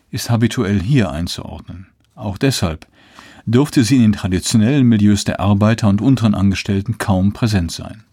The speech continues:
Auch bei den Arbeitslosen büßte die Partei Die Linke zuletzt ihre starke Position ein. Es sind jedoch nicht nur die Ausrichtung und der Habitus der Parteien links der Sozialdemokratie,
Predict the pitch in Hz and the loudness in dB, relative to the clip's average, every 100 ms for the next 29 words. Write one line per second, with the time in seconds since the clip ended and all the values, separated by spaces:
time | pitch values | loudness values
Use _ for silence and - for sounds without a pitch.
0 | - _ _ _ _ _ - 117 110 - | -20 _ _ _ _ _ -2 -2 -2 -12
1 | _ _ _ 127 135 135 143 101 87 - | _ _ _ 2 2 2 2 2 0 -2
2 | 92 104 110 104 - _ - _ 101 117 | 0 2 2 0 -4 _ -20 _ 0 2
3 | 156 131 117 101 107 104 98 90 98 110 | 2 0 0 2 0 2 2 4 2 2
4 | 113 - 110 87 - - - - 107 104 | -2 -2 -2 -2 -6 -12 -16 -4 -2 -2
5 | - 87 87 95 92 101 - 110 131 - | 0 -2 -2 -6 -6 -8 -2 -2 -2 -2
6 | 98 104 92 92 101 _ _ _ _ _ | -4 -6 -12 -14 -16 _ _ _ _ _
7 | _ _ _ _ _ _ - - _ _ | _ _ _ _ _ _ -20 -20 _ _
8 | _ 131 185 185 147 123 156 156 143 117 | _ 0 0 2 0 2 0 0 0 2
9 | 117 - 131 180 - 104 - 104 110 101 | 0 -2 -2 -2 -2 -2 0 0 0 -2
10 | 110 85 135 180 - 110 - 101 - - | -4 -2 0 -2 -2 -4 -2 -4 -4 -4
11 | 101 95 92 104 123 - 98 90 - 87 | -2 0 2 2 2 -2 -4 -4 -4 -2
12 | 95 101 104 117 107 123 110 | 2 2 2 -2 0 0 -2